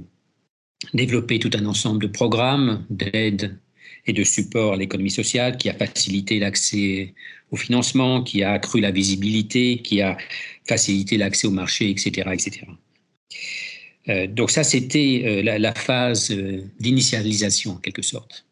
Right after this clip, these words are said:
Ensuite, il y a une deuxième phase, sous la présidence de Jean-Claude Juncker,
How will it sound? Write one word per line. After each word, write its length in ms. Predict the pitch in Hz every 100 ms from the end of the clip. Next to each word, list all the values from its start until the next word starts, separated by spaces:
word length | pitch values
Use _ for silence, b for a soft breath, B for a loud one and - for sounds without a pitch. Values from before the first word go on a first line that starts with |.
| _ _
Ensuite, 380 | 107 - 175 170
il 40 |
y 20 |
a 40 | 143
une 60 |
deuxième 320 | 110 135 120 107
phase, 540 | 143 156 165 113 104 B B B B B
sous 200 | - -
la 120 | 113
présidence 520 | 104 127 110 113 117 101
de 140 | 98
Jean-Claude 560 | 107 110 101 120 107 101
Juncker, 680 | 98 117 110 127 135 156